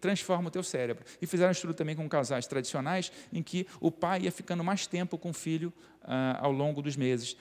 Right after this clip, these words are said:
E o cérebro dele mudou. O cérebro dele ficou com o cérebro de mãe.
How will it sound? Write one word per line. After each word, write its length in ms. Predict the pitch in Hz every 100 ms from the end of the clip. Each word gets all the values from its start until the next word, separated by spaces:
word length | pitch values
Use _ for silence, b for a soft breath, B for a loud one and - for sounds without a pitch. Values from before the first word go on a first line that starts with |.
| -
E 40 |
o 60 | 175
cérebro 340 | - 165 156
dele 200 | 147 139
mudou. 360 | 143 165 120 113 -
O 40 |
cérebro 240 | - 120 113
dele 100 | 117
ficou 180 | -
com 100 | 123
o 20 | 135
cérebro 340 | - 117 120
de 80 | 139
mãe. 240 | 127 98